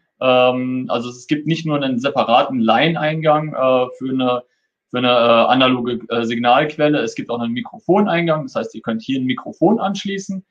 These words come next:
Ähm, gibt auch Phantomspeisung aus. Das heißt, wenn das Mikrofon Phantomspeisung benötigt,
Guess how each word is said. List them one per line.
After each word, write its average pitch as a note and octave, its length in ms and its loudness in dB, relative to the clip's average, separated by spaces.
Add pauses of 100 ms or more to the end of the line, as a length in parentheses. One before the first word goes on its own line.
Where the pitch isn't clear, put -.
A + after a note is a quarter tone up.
(340)
Ähm, B2 880 0 (160)
gibt D3+ 320 -4
auch A#2+ 160 2
Phantomspeisung E3 720 2
aus. D3+ 260 0
Das A2+ 100 -20
heißt, A2+ 360 -4
wenn A2 100 -2
das A2+ 140 -6
Mikrofon C#3 500 -6
Phantomspeisung D3 680 0
benötigt, C3+ 420 -6